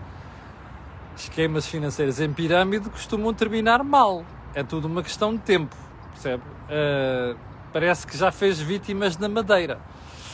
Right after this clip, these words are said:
Ahm, nunca é demais dizer às pessoas: atenção, um juizinho,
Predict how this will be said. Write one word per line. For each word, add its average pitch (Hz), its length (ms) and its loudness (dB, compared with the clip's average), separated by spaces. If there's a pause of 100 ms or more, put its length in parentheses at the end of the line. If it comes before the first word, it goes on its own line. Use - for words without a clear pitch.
(600)
Ahm, 143 580 2
nunca 175 300 2
é 156 40 6
demais 143 300 0
dizer 135 180 0
às 139 140 2
pessoas: 135 400 -2
atenção, 147 480 0
um 135 60 -2
juizinho, 131 600 -2